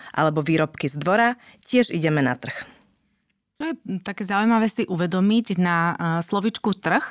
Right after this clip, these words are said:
Speaker 2: že úplne inak vníma trh ekonóm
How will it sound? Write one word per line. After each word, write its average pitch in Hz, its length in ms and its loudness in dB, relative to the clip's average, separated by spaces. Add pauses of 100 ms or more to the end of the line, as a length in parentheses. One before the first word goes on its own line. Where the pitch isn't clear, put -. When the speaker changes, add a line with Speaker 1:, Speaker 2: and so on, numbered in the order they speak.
(400)
Speaker 2:
že 175 240 -2
úplne 254 400 2
inak 196 400 0
vníma 185 480 2
trh - 560 -4
ekonóm 208 640 2